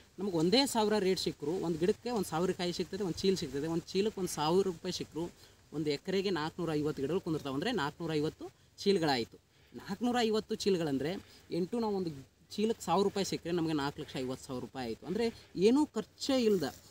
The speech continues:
ಯಾಕಂದ್ರೆ, ಇನ್ನು ಮೆ-, ಲಿಂಬೆ ಕೃಷಿ ಅಂದ್ರೆ ಬ-, ಸಾಕಷ್ಟು ನಿಮ್ಗೆ ಖರ್ಚಿರಂಗಿಲ್ಲ. ಹಾಗಾಗಿ ಖರ್ಚಿರ್ಲಾರ್ದ ಇಂಥ ಬೆಳೆಗಳನ್ನ ಮಾಡ್ಕೊಳ್ಳೋದು ಬಹಳಷ್ಟು ಸೂಕ್ತ ಆಗ್ತದೆ ನೀವು.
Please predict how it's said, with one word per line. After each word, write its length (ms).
ಯಾಕಂದ್ರೆ, 300
ಇನ್ನು 140
ಮೆ-, 200
ಲಿಂಬೆ 360
ಕೃಷಿ 280
ಅಂದ್ರೆ 200
ಬ-, 100
ಸಾಕಷ್ಟು 800
ನಿಮ್ಗೆ 200
ಖರ್ಚಿರಂಗಿಲ್ಲ. 560
ಹಾಗಾಗಿ 540
ಖರ್ಚಿರ್ಲಾರ್ದ 640
ಇಂಥ 260
ಬೆಳೆಗಳನ್ನ 460
ಮಾಡ್ಕೊಳ್ಳೋದು 460
ಬಹಳಷ್ಟು 420
ಸೂಕ್ತ 360
ಆಗ್ತದೆ 360
ನೀವು. 240